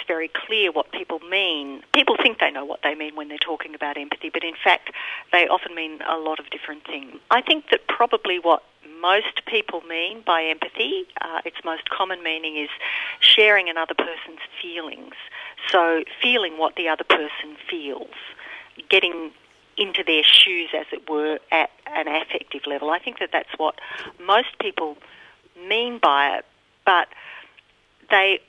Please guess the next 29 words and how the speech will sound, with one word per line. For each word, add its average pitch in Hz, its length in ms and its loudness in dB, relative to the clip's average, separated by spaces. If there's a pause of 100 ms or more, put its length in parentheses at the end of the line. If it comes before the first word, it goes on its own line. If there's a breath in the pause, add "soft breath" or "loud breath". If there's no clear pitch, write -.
(100)
often 294 380 2
go 208 220 6
on 196 220 2
to 190 140 -6 (140)
sort 185 180 -2
of 175 80 -4 (120)
infuse 185 640 -4
it 165 240 0 (340)
with 170 240 -8 (240)
a 175 80 -4 (120)
sort 170 120 -6
of 156 140 -6
a 160 80 -6
moral 175 360 8
dimension, - 760 -2 (480 loud breath)
and 165 160 -6
they 165 140 0 (100)
seem 208 180 -2
to 180 100 -4
think 185 300 -6
that 160 240 0 (340)
just - 320 0
by 160 140 2
virtue 160 720 0
of 156 320 -2 (460 loud breath)
sharing 202 500 4
an 165 80 -6
emotion 156 480 -2
with 160 100 -16